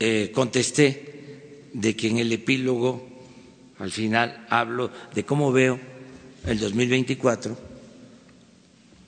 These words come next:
y que vamos a estar creciendo, como lo hemos dicho, eh, en promedio en el sexenio cuatro por ciento y que vamos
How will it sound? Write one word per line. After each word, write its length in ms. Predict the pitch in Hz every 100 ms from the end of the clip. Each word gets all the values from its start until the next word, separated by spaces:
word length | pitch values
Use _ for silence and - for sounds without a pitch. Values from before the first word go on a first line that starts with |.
| _ _
y 1500 | 110 120 143 - - - - - - - - - - - -
que 120 | - 107
vamos 280 | 113 110
a 180 | 107 98
estar 340 | 90 - 107 98
creciendo, 680 | 113 110 113 104 101 110 107 - -
como 220 | 101 98
lo 100 | 101
hemos 220 | 110 107
dicho, 380 | 104 98 107 110 - - - - - -
eh, 680 | 95 92 92 90 85 85 - - - - -
en 140 | 98 98
promedio 520 | 110 113 120 113 120
en 120 | 113
el 100 | 110
sexenio 600 | 117 113 120 113 110 113 113
cuatro 340 | 110 107 107 107
por 160 | 120
ciento 500 | 117 139 101 90 131 - - - - - - - - - - - - - -
y 140 | 107
que 800 | - 110 104 98 90 82 - -
vamos 520 | - 98 107 104 -